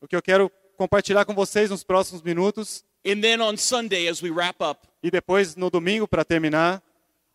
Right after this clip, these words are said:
Speaker 2: I want to share with you seven values of a min-,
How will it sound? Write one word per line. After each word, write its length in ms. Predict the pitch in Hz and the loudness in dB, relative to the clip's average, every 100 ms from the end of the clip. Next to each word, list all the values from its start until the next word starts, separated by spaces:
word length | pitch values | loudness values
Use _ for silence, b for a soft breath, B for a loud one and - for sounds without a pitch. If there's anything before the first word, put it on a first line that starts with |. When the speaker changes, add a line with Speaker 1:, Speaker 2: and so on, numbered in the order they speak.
| - | -6
Speaker 2:
I 60 | 190 | -4
want 140 | 233 | -2
to 40 | |
share 240 | 220 254 247 | -4 -4 -2
with 240 | 240 - | -4 -6
you 180 | 220 214 | -8 -4
seven 560 | - - 254 262 262 233 | -2 -2 0 -2 -4 -6
values 760 | 170 214 226 220 175 185 180 - | -4 -2 -2 -4 -8 -12 -12 -6
of 140 | 190 180 | -4 -4
a 40 | |
min-, 360 | 190 214 254 | -4 -4 -4